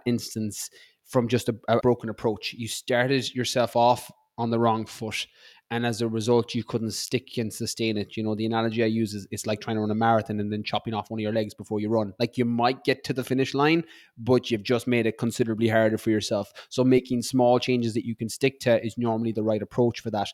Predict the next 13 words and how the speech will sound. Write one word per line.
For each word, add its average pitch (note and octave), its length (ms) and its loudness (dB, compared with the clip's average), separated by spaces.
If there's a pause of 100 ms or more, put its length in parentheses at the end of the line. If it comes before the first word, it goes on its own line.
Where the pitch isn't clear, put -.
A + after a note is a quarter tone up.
(240)
So B2 160 -4
when B2+ 180 -2
it B2 80 -10
comes B2+ 220 -8
to A2+ 80 -10
self-sabotage, B2+ 920 0
it's - 240 -14
that. A#2 260 -6 (520)
Also, C3+ 800 2 (100)
not B2+ 300 2
having B2 480 0
the A2 80 -6
tools A#2 680 2